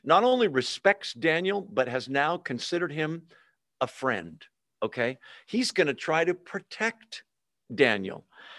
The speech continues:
Um, he n-, pays no attention to you. He pays no attention to the de-, degree, decree you put in writing. He disobeys the law. He still prays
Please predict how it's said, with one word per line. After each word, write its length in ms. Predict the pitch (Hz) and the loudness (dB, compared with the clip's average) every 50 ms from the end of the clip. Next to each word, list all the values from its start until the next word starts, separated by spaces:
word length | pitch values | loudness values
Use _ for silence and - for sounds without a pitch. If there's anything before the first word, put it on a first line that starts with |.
| - - - - - - _ _ - | -20 -20 -20 -20 -20 -20 _ _ 4
Um, 280 | 131 131 131 131 127 - - _ | 6 6 6 6 2 -2 -8 _
he 300 | 104 123 147 156 143 127 - _ _ - | 0 2 2 2 2 -2 -8 _ _ -2
n-, 160 | 127 131 135 | 0 0 4
pays 280 | - 170 190 180 147 | 6 8 8 8 6
no 140 | 170 165 139 | 6 6 6
attention 400 | 135 - - 190 202 - - 208 | 6 4 4 2 0 2 0 -2
to 60 | 190 | -2
you. 280 | 202 190 202 208 220 214 - - - | 0 2 2 2 2 2 -2 -6 -4
He 100 | - 143 | -4 -2
pays 280 | 139 - 165 156 135 | 2 4 4 4 4
no 120 | 147 143 131 | 4 2 2
attention 440 | 123 - - 208 226 220 - 196 185 | 2 2 2 0 2 2 0 0 0
to 100 | 180 165 | 2 2
the 80 | 170 | 2
de-, 200 | 156 151 151 139 - - | 0 -2 -2 -4 -4 -2
degree, 640 | 113 139 127 104 120 143 175 190 185 196 202 - - - | 0 0 0 0 0 0 2 2 2 2 0 -2 -4 -2
decree 360 | 113 147 143 - - 202 196 | -2 -2 0 2 2 2 2
you 200 | 185 185 180 170 | 2 2 2 2
put 220 | - - 180 160 | 2 2 0 -2
in 120 | 165 160 143 | -2 0 0
writing. 280 | 139 139 131 120 120 | 2 2 2 2 0
He 360 | 113 - 131 135 127 131 - - 117 98 | -4 -4 -4 -4 -4 -4 -8 -12 -14 4
disobeys 920 | - 185 214 202 - 190 170 - - 151 151 160 165 175 180 175 156 143 - - - - - - | 6 8 8 8 8 4 4 6 6 6 6 6 4 4 2 0 -2 -4 -6 -10 -14 -14 -16 -12
the 240 | - 120 117 123 135 | -10 -4 0 2 2
law. 480 | 131 127 123 127 127 127 120 101 92 85 | 2 2 2 4 4 4 4 2 -2 -4
He 160 | - - 117 | -6 -6 -8
still 280 | 107 - - - 185 190 | -8 -4 0 2 2 2
prays 500 | 185 - - 160 160 160 160 151 - | 2 2 2 4 6 6 4 2 0